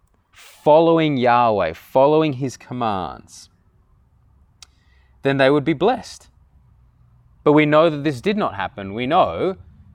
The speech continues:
through the story of Israel that they slipped in, they were just in constant cycles of sin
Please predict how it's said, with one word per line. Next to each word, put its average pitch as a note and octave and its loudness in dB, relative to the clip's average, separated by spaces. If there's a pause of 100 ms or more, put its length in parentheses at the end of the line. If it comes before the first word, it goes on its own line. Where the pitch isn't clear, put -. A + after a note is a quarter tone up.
(180)
through C3 -2
the C#3+ 0
story D3 2
of A#2 -2
Israel A2+ -2
that A2 -10
they A2 -4
slipped - -4
in, A2 -6
they A2+ 2
were A2 2
just G#2 -8
in G#2+ -6
constant C3+ -6
cycles A#2 -2
of G2 -12
sin D3 -6